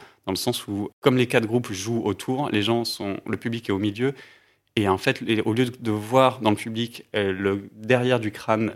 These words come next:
euh, de la personne qui est devant, et ben là, en fait, les gens sont tournés les uns vers les autres sans s'en rendre compte. C'est-à-dire qu'ils regardent le groupe qui est derrière toi, et toi, tu regardes le groupe qui est derrière eux à un moment donné, parce que t'entends une guitare et tu cherches de l'œil qui joue quoi, et cetera. Et ça, c'est,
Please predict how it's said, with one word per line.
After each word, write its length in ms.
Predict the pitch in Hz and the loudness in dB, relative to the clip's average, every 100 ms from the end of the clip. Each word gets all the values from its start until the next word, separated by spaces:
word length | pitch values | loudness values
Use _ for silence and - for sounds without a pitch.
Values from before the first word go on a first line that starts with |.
| - | 0
euh, 380 | 98 90 90 90 | 2 2 2 -4
de 420 | 98 98 92 92 98 | -4 -4 -2 -2 0
la 80 | 101 | -2
personne 280 | 107 - 107 | -2 -2 0
qui 100 | 101 | 0
est 20 | |
devant, 260 | 95 113 139 - _ - | 0 -2 -4 -14 _ -4
et 60 | |
ben 160 | 101 95 | 2 4
là, 160 | 120 | 4
en 80 | 123 | 2
fait, 200 | 104 120 | -2 -4
les 80 | 101 | -4
gens 320 | 117 127 123 - _ | 0 2 0 -8 _
sont 400 | - - 98 98 - | -4 0 2 0 -4
tournés 320 | 135 123 131 | 2 4 4
les 220 | 117 98 | 4 2
uns 80 | 123 | 2
vers 160 | 117 107 | 4 2
les 160 | 101 | 2
autres 180 | 123 - | 0 -2
sans 160 | - 120 | -2 2
s'en 180 | - | 2
rendre 160 | 113 110 | 4 2
compte. 220 | 113 107 | 0 -2
C'est-à-dire 240 | - 95 - | 0 -4 -6
qu'ils 160 | 104 | -2
regardent 320 | 101 113 120 | 2 6 6
le 100 | 120 | 6
groupe 300 | 104 104 139 - - _ - | 0 0 -4 -8 -18 _ 0
qui 80 | |
est 40 | 113 | 6
derrière 360 | 113 107 107 | 6 6 2
toi, 280 | - 135 151 | 2 0 2
et 60 | 107 | 0
toi, 120 | 127 | -4
tu 100 | 123 | 0
regardes 240 | 107 110 | 4 4
le 40 | 113 | 4
groupe 160 | 120 | 0
qui 100 | 120 | 0
est 20 | 107 | 4
derrière 340 | 104 101 104 | 6 6 4
eux 60 | 127 | 2
à 40 | |
un 40 | |
moment 220 | 107 104 98 | 4 4 4
donné, 320 | 104 131 147 | 2 0 -2
parce 180 | 104 - | -4 -2
que 100 | 120 | -2
t'entends 420 | 117 101 113 120 - - _ | -2 -2 -2 -2 -8 -20 _
une 140 | 110 107 | 0 0
guitare 360 | 101 123 127 | 2 4 4
et 40 | 127 | 4
tu 120 | 107 | -2
cherches 440 | - - - - _ _ - 117 | -2 -2 -4 -12 _ _ -12 -4
de 160 | 104 | 2
l'œil 380 | 104 113 120 113 | 6 6 4 -2
qui 240 | - 117 | -6 -6
joue 140 | 104 107 | -4 -6
quoi, 300 | - 120 117 | 0 0 0
et 40 | - | -4
cetera. 300 | 92 110 - | -2 2 2
Et 80 | |
ça, 160 | - 123 | 0 -2
c'est, 140 | - | 0